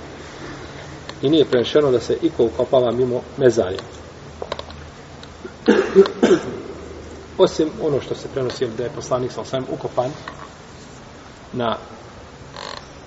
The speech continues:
mjestu gdje je preselio, tu su Ebu Bekr i Omar i to je bilo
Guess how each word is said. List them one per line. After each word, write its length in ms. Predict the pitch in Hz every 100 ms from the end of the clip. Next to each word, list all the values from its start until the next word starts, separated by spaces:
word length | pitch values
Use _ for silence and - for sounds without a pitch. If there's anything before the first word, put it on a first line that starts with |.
| - -
mjestu 300 | 156 - 120
gdje 100 | 120
je 60 |
preselio, 540 | - 113 156 143 139 120 - - - -
tu 120 | 165
su 140 | -
Ebu 160 | 151 135
Bekr 260 | 135 - - -
i 80 | 151
Omar 260 | 143 147 139 - - - -
i 80 | 151
to 120 | 147
je 100 | 143
bilo 260 | 127 135